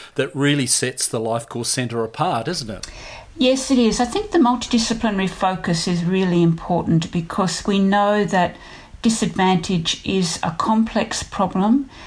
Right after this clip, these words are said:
Speaker 2: It accrues over time across the life course, even across generations in some cases. And we also know that there's key life course events and transitions, for example, starting school,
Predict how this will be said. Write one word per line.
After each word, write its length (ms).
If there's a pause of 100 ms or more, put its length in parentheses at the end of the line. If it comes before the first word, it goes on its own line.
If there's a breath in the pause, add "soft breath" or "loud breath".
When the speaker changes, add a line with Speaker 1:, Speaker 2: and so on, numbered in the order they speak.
(300 loud breath)
Speaker 2:
It 500
accrues 760
over 240
time 720 (160)
across 400
the 80
life 340
course, 580 (400 loud breath)
even 300
across 340
generations 920
in 180
some 300
cases. 760 (540 loud breath)
And 120
we 80
also 320
know 220
that 100
there's 220
key 340
life 400
course 320
events 400
and 100
transitions, 1120 (320 loud breath)
for 200
example, 840
starting 480
school, 720